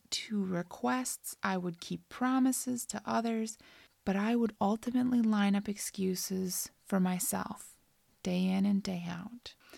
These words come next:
See, the reality is, when I asked myself if I was a friend to me and if I would stay friends with me, that answer crushed me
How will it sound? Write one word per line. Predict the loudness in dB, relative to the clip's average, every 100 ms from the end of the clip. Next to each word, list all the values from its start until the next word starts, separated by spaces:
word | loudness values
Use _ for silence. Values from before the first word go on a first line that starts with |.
| -8
See, | 2 4
the | 8
reality | 8 8 6 6 4 4
is, | 2 2 -2 -6 -12 _ _ _ _ 0
when | 4 6
I | 6 4
asked | 4 2 0 -2
myself | -2 0 0 0 0 -2 -4 -12 -18 -4 2
if | 2 4
I | 2 4 4 6 6 6
was | 6 4
a |
friend | 2 2 6 8 6
to | 4
me | 2 4 4 6 4 0 -10 _ _ -4 4
and | 4
if | 4 2
I | 2 4
would | 4 2
stay | 0 0 0
friends | 0 2 4 6
with | 4 0 6
me, | 8 8 6 0 _ -20 2
that | 6 8
answer | 8 8 4 2 2 0 -4 _
crushed | 0 0 2 -2
me | -4 -6